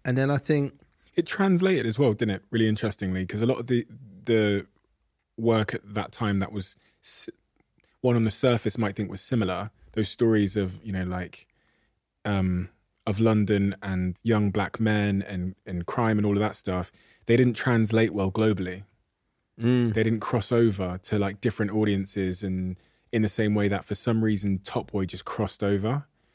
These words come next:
Speaker 2: And maybe it's because of that complexity and that how thought through the, the plots and storylines and characters are. And it wasn't just surface level shit. Like,
Speaker 1: Yeah.
Speaker 2: a lot of the other stuff was, like, stereotypical surface level.
Speaker 1: Yeah, it was, it, it was,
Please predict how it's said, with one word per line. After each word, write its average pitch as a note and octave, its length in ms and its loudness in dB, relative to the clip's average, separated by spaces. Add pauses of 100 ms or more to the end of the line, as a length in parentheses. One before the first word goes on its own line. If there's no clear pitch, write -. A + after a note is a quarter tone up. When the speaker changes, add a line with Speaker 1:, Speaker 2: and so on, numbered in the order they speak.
(180)
Speaker 2:
And A#2 160 -2
maybe E3 240 4
it's C#3+ 100 2
because C#3 320 0
of A2 80 -2
that G#2 160 -6
complexity G2 600 -6
and F#2+ 120 -4
that F#2 160 -8 (160)
how A2 180 -2
thought G#2 360 0
through G#2+ 380 0
the, G2 260 -2 (140)
the G#2+ 60 -12
plots - 360 -6
and G#2 80 -6
storylines G2 640 -2
and F#2+ 100 -6
characters G2 800 -6 (120)
are. A2 340 -2 (360)
And A#2+ 100 0
it A#2 60 -2
wasn't A#2+ 300 2
just - 200 -4
surface A2 400 -2
level G2 200 -2
shit. - 340 -6
Like, F#2+ 360 -10 (240)
Speaker 1:
Yeah. A2 300 -4
Speaker 2:
a A2 60 -2
lot G#2+ 100 0
of G2 60 -8
the A2 60 0
other G#2 120 0
stuff - 360 -8
was, F#2 160 -8
like, F2 120 -12
stereotypical G#2 840 -2
surface G2 440 -4
level. F#2+ 420 -4 (500)
Speaker 1:
Yeah, A#2 280 -4 (120)
it C3 100 -2
was, C#3 140 2
it, C3+ 260 -4 (100)
it A#2+ 140 -4
was, C3 260 -2